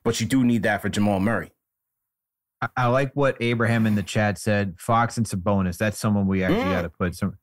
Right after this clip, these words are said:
Speaker 2: That's a good one.
Speaker 1: Okay,
Speaker 2: That's a
Speaker 1: you,
Speaker 2: real,
Speaker 1: you gotta
Speaker 2: that's
Speaker 1: put,
Speaker 2: a good
Speaker 1: yeah.
Speaker 2: one.
Speaker 1: Okay, we gotta put
Speaker 2: That's a
Speaker 1: some,
Speaker 2: good one.
Speaker 1: some respect
Speaker 2: That
Speaker 1: on
Speaker 2: one
Speaker 1: their
Speaker 2: needs
Speaker 1: name.
Speaker 2: respect.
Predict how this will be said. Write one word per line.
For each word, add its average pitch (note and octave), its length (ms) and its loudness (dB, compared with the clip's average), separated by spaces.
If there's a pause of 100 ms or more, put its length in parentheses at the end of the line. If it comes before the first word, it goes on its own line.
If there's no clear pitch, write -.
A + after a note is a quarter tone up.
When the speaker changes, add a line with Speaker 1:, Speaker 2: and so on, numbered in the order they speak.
Speaker 2:
That's A#2 180 0
a C3+ 60 0
good G2 200 0
one. G3+ 100 2
Speaker 1:
Okay, - 180 0
Speaker 2:
That's A#2 200 0
a - 60 0
Speaker 1:
you, - 80 -2
Speaker 2:
real, - 80 0
Speaker 1:
you C#3+ 60 -2
gotta F3 180 4
Speaker 2:
that's A#2+ 140 -2
Speaker 1:
put, F3+ 80 0
Speaker 2:
a A3 40 4
good B3+ 80 2
Speaker 1:
yeah. G#3 80 -2
Speaker 2:
one. F2+ 120 -8 (160)
Speaker 1:
Okay, A3 420 0
we D#3+ 80 -2
gotta F3+ 200 2
put D#3+ 100 0
Speaker 2:
That's A#2+ 100 2
a - 40 0
Speaker 1:
some, B2 100 0
Speaker 2:
good G#2+ 80 0
one. G2+ 80 -2
Speaker 1:
some E3+ 160 0
respect D#3+ 260 -2
Speaker 2:
That C#3 60 4
Speaker 1:
on D3+ 80 2
Speaker 2:
one D3+ 80 2
Speaker 1:
their D3 100 0
Speaker 2:
needs C#3 80 0
Speaker 1:
name. C#3+ 60 0
Speaker 2:
respect. A2 460 -4